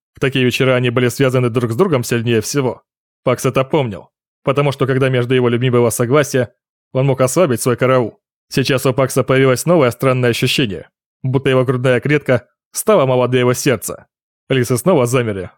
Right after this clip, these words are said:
вглядываясь. Несколько человек на том берегу ещё сидели у огня. Другие с фонариками отошли к машинам и палаткам. Когда совсем стемнело, поднялись и остальные. Они выплеснули кофе из кружек,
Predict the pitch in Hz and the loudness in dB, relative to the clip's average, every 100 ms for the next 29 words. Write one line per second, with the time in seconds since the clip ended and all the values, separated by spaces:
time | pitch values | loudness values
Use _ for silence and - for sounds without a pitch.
0 | - 120 139 127 110 87 - - _ _ | -10 -2 0 0 -4 -8 -12 -16 _ _
1 | _ - 139 139 135 127 139 135 135 127 | _ -6 -2 -2 -2 0 0 2 0 0
2 | 131 120 120 131 135 _ _ - 135 151 | 0 0 0 0 0 _ _ -6 -2 -2
3 | 139 202 139 120 120 123 90 _ _ _ | -2 0 2 2 0 -2 -6 _ _ _
4 | - 135 131 131 135 - 131 127 123 127 | -10 -4 -2 0 -2 0 0 0 0 0
5 | 123 120 135 120 123 - 135 127 123 143 | 0 -2 -2 -2 -2 0 0 0 0 0
6 | 110 - 71 _ _ _ _ - 139 139 | -2 -6 -12 _ _ _ _ -6 -2 -2
7 | 131 120 131 117 123 117 151 127 120 _ | -2 -2 -2 -4 -4 0 2 0 -2 _
8 | _ _ - 127 185 156 123 127 117 127 | _ _ -4 0 0 0 0 -2 0 -2
9 | 131 131 82 - _ _ _ 131 135 135 | 0 -2 -4 -14 _ _ _ -2 2 0
10 | 127 113 127 120 131 123 123 - 160 135 | 0 -2 0 0 0 0 -2 0 0 0
11 | 123 | -4